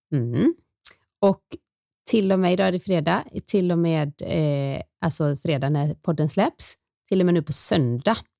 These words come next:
den fjärde juni. Alla som köper kursen då, kostar fjorton nittiofem, man har tillgång i ett helt år, får dessutom två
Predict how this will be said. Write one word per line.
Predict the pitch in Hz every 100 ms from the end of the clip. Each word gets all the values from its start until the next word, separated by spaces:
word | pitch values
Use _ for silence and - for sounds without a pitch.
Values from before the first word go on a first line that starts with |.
| _
den | 147
fjärde | 147 180 151 135
juni. | 151 135 170 294 _ _ _ _ -
Alla | 277 262 226
som | 220 233
köper | 214 190 185
kursen | - 175 - 156
då, | 156 196 339 _
kostar | - 156 151
fjorton | 165 156 147
nittiofem, | 139 151 170
man | 196 170
har |
tillgång | 151 156 143 131 -
i | - 143
ett | 135
helt | 147 131 151
år, | 214 - _ _ _ -
får | 202 151 _
dessutom | 254 254 - 247 - - 117 - _ _ _ -
två | 190 214 220 208